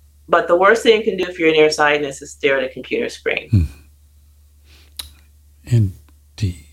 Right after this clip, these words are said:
Speaker 2: He said, "What is the name of the book Patrick mentioned during the show,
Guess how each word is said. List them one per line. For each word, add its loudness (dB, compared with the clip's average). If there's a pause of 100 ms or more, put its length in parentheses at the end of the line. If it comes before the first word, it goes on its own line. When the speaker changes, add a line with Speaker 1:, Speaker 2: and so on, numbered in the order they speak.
(600)
Speaker 2:
He 2
said, 6
"What 6
is 4
the 8
name 10
of 8
the 8 (680)
book 2
Patrick 4
mentioned 4
during 6
the 4
show, 2